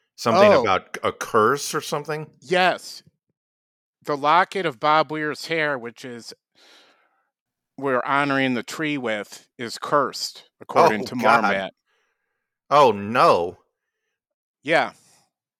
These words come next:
Speaker 2: So, I'm not
Speaker 1: It's
Speaker 2: worried about it. I don't
Speaker 1: Yeah.
Speaker 2: believe in curses.
Speaker 1: No.
Speaker 2: You know what I mean?
Speaker 1: No. Well, wh-
Speaker 2: Yeah.
Speaker 1: how, why would you? You're a Cubs fan. You know for sure there are no curses. That's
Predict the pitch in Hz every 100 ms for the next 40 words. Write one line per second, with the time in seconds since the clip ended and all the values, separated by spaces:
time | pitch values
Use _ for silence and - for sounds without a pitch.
0 | _ _ - 147 135 127 110 _ _ _
1 | 156 196 202 180 147 127 123 113 120 107
2 | 104 - _ _ _ _ _ _ _ _
3 | _ _ _ _ _ 139 143 143 131 110
4 | 117 107 - 117 95 - 90 95 139 95
5 | 107 117 117 113 113 113 123 82 - _
6 | _ 113 113 107 110 135 123 123 - _
7 | 120 120 117 139 110 85 85 90 85 -
8 | 117 110 - 90 80 85 92 98 92 -
9 | 90 - 107 101 87 78 80 80 - -
10 | 90 - 76 73 90 80 -